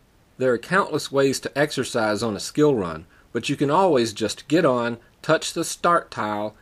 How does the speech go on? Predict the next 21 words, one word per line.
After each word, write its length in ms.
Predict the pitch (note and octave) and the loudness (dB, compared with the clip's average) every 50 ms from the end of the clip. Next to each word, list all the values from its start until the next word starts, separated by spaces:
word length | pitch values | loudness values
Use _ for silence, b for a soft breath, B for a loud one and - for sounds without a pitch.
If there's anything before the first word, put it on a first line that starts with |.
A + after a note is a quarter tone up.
| b | b
and 120 | - A#2+ A2 | -6 -6 -6
start 300 | - - C3 A#2+ G2+ F2+ | -4 -2 0 0 0 2
walking 440 | G#2 A#2+ B2+ C#3 C3 - D3+ D3+ C#3+ | 2 4 4 4 2 0 -2 -2 0
or 120 | C#3+ C#3 | 0 0
running. 400 | C#3 A#2+ G2 E2 - - - - - _ _ _ _ _ _ _ _ _ _ _ _ _ _ _ _ _ _ _ _ _ _ _ _ - | 0 0 -2 -4 -6 -10 -16 -20 -20 _ _ _ _ _ _ _ _ _ _ _ _ _ _ _ _ _ _ _ _ _ _ _ _ -4
That's 260 | B2+ F3 G#3 - - | -2 -2 -2 -4 -6
the 160 | - - B2+ | -6 -4 -2
last 440 | A#2+ B2+ C3 D3+ E3 D#3+ D#3 - - | 0 0 0 0 0 -2 -2 -4 -6
of 80 | A2+ | -4
the 80 | G#2+ A#2 | -2 -2
nine 360 | A#2 B2+ C#3 C#3+ C#3 C3+ B2 | -2 0 -2 -2 -2 -2 0
workout 460 | A#2 C3 D3 D3+ - A#2 G2+ - - | 2 2 2 2 0 -2 -4 -4 -6
tiles 560 | - - G#2+ - D2+ - F#2 G2+ A2 - - - B B B B | -10 -10 -8 -8 -6 -6 -6 -8 -8 -10 -12 -18 B B B B
and 100 | F#2+ F#2 | -10 -6
brings 320 | F#2 A#2+ D3+ E3+ F3 D3+ | -2 0 2 2 2 2
us 240 | D#3 D3+ D#3 D3+ - | 2 2 2 2 -2
to 100 | - C3+ | -4 -4
the 200 | A2 G#2 G#2 - | -4 -4 -4 -4
exercise 640 | C#3 D3 D3 - - C#3+ - - D3+ D3 D3+ C#3+ D3 | -2 -4 -4 -4 -6 -6 -2 0 0 2 0 0 -4
feedback 560 | - - F3 F3 E3 B2+ A2 G#2+ - - - - | -4 -2 0 0 0 0 -2 -4 -4 -4 -10 -10
tiles, 500 | A#2+ G#2 F2+ E2 C2+ A#1+ - - - | -8 -8 -8 -8 -10 -12 -14 -16 -18